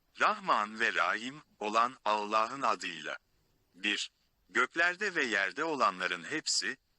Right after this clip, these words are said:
mülkün sahibi, eksiklikten münezzeh,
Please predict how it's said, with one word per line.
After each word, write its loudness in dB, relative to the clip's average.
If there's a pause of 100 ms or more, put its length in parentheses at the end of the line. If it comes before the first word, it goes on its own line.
mülkün -8
sahibi, -6 (220)
eksiklikten -6
münezzeh, -4